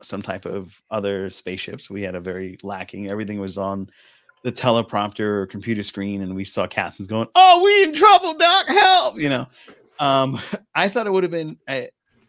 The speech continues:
really cool to see other, like, uh, Romulans and,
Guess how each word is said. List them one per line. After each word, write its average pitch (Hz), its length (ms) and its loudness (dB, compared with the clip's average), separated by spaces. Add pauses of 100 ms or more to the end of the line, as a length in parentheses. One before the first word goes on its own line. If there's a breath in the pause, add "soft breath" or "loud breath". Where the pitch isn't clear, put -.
(140)
really 180 300 -2
cool 156 200 -10
to 120 80 -8
see 123 280 -10
other, 101 420 -6 (1120)
like, 101 380 -10
uh, 95 300 -8
Romulans 92 840 -8
and, 87 260 -18